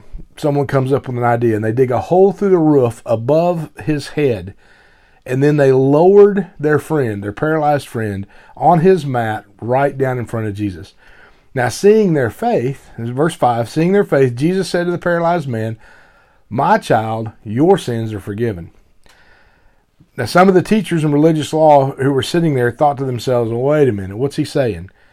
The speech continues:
This is blasphemy. Only God can forgive sin." Now, Jesus knew immediately what they were thinking. I love this. So he asked them, Why do you question this in your hearts?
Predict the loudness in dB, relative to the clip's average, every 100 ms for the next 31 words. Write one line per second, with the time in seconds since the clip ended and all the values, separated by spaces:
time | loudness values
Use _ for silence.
0 | _ _ _ -6 -4 -4 -8 -6 -4 -4
1 | -6 -10 -14 -14 -18 -8 -2 -2 -2 0
2 | 0 0 -4 -10 -10 -10 -8 -8 -8 -10
3 | -10 -12 -18 _ _ _ -20 -20 -20 _
4 | -4 2 2 2 2 4 4 4 4 4
5 | 2 2 2 0 0 -2 -4 -6 -12 -14
6 | -18 -18 -20 _ _ _ -4 0 2 2
7 | 0 -4 4 6 8 6 4 -2 -6 -8
8 | -16 -20 _ -4 2 4 4 0 0 -2
9 | -2 -4 0 0 0 -2 -4 -6 -4 -4
10 | -4 -16